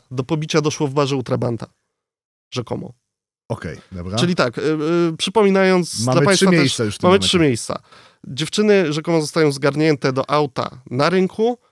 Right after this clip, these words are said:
Speaker 1: jadą na hangary Wopru, tam jest po prostu impreza, ognisko, potem z hangarów jadą do baru u Trabanta, tam Iwona miała zostać pobita,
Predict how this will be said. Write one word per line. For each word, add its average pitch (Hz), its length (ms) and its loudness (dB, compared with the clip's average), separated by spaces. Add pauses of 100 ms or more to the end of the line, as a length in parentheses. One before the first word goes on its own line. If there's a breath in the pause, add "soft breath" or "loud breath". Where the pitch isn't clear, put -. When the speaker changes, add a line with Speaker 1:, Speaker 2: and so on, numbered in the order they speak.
(160)
Speaker 1:
jadą 156 400 2
na 147 140 2
hangary 147 480 0
Wopru, 143 340 -4
tam - 160 -6
jest 220 140 -2
po 170 120 -4
prostu 165 320 -2
impreza, 143 460 0
ognisko, 131 640 -4 (300)
potem 190 260 -2
z - 80 -10
hangarów 151 480 0
jadą 147 300 2
do 135 80 0
baru 139 320 2
u 131 100 -4
Trabanta, 151 640 -2 (120)
tam 165 180 -2
Iwona 147 320 0
miała 143 220 2
zostać 131 360 -8
pobita, 180 540 -6